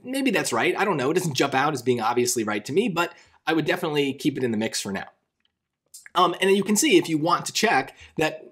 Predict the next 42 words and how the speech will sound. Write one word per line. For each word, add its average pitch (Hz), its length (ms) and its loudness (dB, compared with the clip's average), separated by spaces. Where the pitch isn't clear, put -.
the 127 80 0
fourth 156 340 2
and 120 120 -4
fifth - 240 0
bullet 131 220 4
points 127 260 -2
there 120 360 0
kinda 160 320 0
say 127 160 0
the 120 80 4
same 120 200 -2
thing. 131 240 2
They 113 140 -4
add 147 220 2
even 131 180 0
more 160 300 0
information. 110 640 -2
And 160 80 2
it's 165 80 0
not 226 140 4
necessarily 165 540 2
bad 143 580 0
that 131 60 0
choice 135 240 2
B 123 140 0
leaves 131 420 0
out 139 420 0
that 123 300 -4
the, 117 680 -4
of 110 240 -2
least 135 220 4
concern 135 500 0
is 120 100 0
five 123 200 -2
hundred 113 200 -2
individuals. 113 560 0
It 131 120 0
doesn't 151 340 -2
need 165 200 2
to 143 60 -2
capture 131 420 -2
everything. 165 580 0